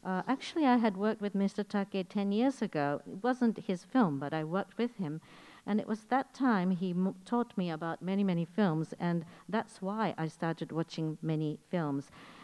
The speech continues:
And so he's a man that taught me about film. And, uh, I was, this time I was,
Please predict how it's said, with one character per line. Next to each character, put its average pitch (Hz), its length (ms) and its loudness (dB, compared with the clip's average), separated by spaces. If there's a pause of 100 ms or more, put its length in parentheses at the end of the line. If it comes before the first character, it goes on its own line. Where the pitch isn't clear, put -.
And 175 160 0
so 180 300 0
he's 185 220 0
a 185 60 0
man 185 300 0
that 175 180 -2
taught - 300 -6
me 151 240 0
about 202 480 0
film. 139 320 -2 (480)
And, 170 420 -4 (360)
uh, 165 320 -4
I 180 100 -2
was, 180 300 -4 (180)
this 202 160 -4
time 190 340 -2
I 180 80 4
was, 165 280 -2